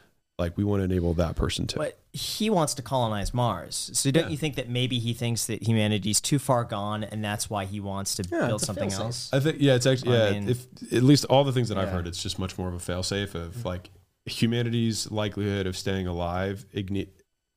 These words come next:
Speaker 1: increases significantly if it's a multiplanetary species. Like, that's the single, like, belief point that he has
Speaker 2: Mm-hmm.
Speaker 1: looking at, like, the models of
Speaker 2: Sure.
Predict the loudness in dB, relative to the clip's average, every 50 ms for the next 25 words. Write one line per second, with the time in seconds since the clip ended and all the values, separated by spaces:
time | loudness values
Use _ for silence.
0 | _ 0 2 4 6 6 6 6 6 6 4 4 2 2 0 0 0 0 0 2
1 | 2 2 2 2 0 -2 -2 -2 -4 -4 -6 -6 -4 -2 -2 -2 -4 -4 -6 -6
2 | -6 -6 -6 -4 -6 -6 -4 -4 -6 -6 -6 -4 -2 -2 -2 -2 -2 2 2 2
3 | 4 2 0 0 -2 -6 -8 -6 -4 -4 -2 -2 -2 -2 -2 -2 -2 -2 -2 -4
4 | -4 -6 -6 -4 -4 -4 -4 -4 -2 0 2 2 0 0 2 2 4 4 6 6
5 | 4 4 2 0 0 0 0 0 0 -2 -6 -6 -6 -4 -4 -4 -4 -4 -4 -4
6 | -4 -4 -6 -8 -10 -12 -14 -10 -4 -2 0 0 0